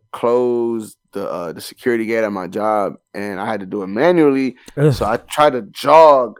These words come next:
Speaker 1: after sitting down for, like, you know, whatever, eight hours. I mean, I wasn't sitting down the whole time, but after not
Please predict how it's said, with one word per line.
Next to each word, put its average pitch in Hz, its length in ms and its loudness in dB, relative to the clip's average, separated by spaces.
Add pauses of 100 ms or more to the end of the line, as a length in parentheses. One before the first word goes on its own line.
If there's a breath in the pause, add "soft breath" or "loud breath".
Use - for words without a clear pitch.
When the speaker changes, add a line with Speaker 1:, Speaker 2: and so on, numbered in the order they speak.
Speaker 1:
after 156 280 0
sitting 202 360 0
down 185 240 6
for, 151 240 -4
like, 131 260 0 (160)
you 143 100 -10
know, 123 160 -6
whatever, 113 400 -4
eight 113 180 -6
hours. 110 240 -4
I 196 80 -2
mean, 214 80 0
I 190 100 8
wasn't 170 200 0
sitting 156 160 0
down 131 100 -2
the 117 60 0
whole 127 120 2
time, 123 280 -4
but 98 80 -6
after 123 260 -2
not 123 400 -4